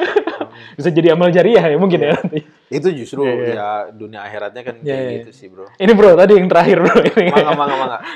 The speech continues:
Speaker 2: Tadi kan, eh, ya kayak, kayak gue bilang ya, mungkin lo udah, eh, keluar dari zona ini ya, dari zi-, zona lingkungan dan
Speaker 1: Hmm.
Speaker 2: segala macam. Tapi mungkin karena lo di T G P P juga punya perspektif sendiri gitu.
Speaker 1: Hmm.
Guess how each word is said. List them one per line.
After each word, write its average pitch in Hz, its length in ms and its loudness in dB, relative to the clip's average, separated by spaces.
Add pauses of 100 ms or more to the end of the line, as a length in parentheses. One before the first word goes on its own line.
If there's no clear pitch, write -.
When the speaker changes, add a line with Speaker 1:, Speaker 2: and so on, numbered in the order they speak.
(180)
Speaker 2:
Tadi 165 240 2
kan, 202 140 2 (140)
eh, 156 640 4
ya 151 120 4
kayak, 170 300 4
kayak 156 160 0
gue 160 140 -2
bilang 165 260 2
ya, 120 180 -8 (240)
mungkin 151 340 -2 (200)
lo 151 400 -2
udah, 151 160 -2 (100)
eh, 139 380 -14
keluar 135 320 -4
dari 127 560 -8
zona 131 320 -8
ini 127 400 -14
ya, 110 240 -18
dari 123 360 -10
zi-, 120 220 -18
zona 120 260 -16
lingkungan 120 360 -20
dan 120 80 -20
Speaker 1:
Hmm. 120 80 -20
Speaker 2:
segala 120 240 -16
macam. 117 320 -16
Tapi 120 200 -14
mungkin 143 280 -10
karena 127 200 -12
lo 123 120 -10
di 120 120 -12
T 120 120 -14
G 113 100 -14
P 117 180 -12
P 113 120 -18
juga 127 160 -10
punya 139 160 -14
perspektif - 480 -18
sendiri 113 440 -14
gitu. 123 280 -20
Speaker 1:
Hmm. - 80 -20